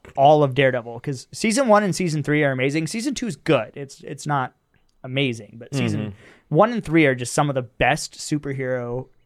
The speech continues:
Speaker 1: anything you'll see. It's just,
Speaker 2: Hmm.
Speaker 1: it's the, the action is punchy, the writing is beautiful, the acting is fantastic. Vincent D'Onofrio as Kingpin is just amazing.
Speaker 2: Yeah, I've heard good things
Speaker 1: Oh, mm.
Speaker 2: about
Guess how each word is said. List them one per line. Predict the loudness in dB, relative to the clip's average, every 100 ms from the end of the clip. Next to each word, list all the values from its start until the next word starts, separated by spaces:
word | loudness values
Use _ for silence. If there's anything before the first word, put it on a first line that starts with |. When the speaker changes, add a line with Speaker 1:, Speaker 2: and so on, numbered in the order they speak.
| _ _ _ _ -20 _ -2
Speaker 1:
anything | 0 -2 -6 -10
you'll | -12
see. | -14 -16
It's | -16 -10
just, | -8 -6
Speaker 2:
Hmm. | -6
Speaker 1:
it's | -8 -14 -20 _ 0
the, | 4 4
the | 2 0 0
action | 0 -2 -4 -4 -6 -12 _ -8
is | -8
punchy, | -8 -4 -4 -4 -4 -4 -4 -8 _ _
the | -8
writing | 0 2 4 2 -2
is | -6 -10 -18 -20
beautiful, | -10 -2 0 0 0
the | -2 0
acting | 0 0 -6
is | -6 -14
fantastic. | -20 -20 -16 -2 0 0 -2 -4 -4 -6 -10 -10 _ _ -4
Vincent | -2 -2 -6 -6
D'Onofrio | -2 2 0 0 0 2 0 -2
as | -6 -6 -8 -6
Kingpin | -2 0 0 0 -2
is | -6
just | -6 -10 -12 _ _ _ _ _ _ _ _ _ _ _ _ _ -2
amazing. | -2 0 2
Speaker 2:
Yeah, | 4
I've | 4 4
heard | 2 4
good | 2 2
things | 2 2 4 2
Speaker 1:
Oh, | 2 2 -2 -6
mm. | -2
Speaker 2:
about | 2 6 4 4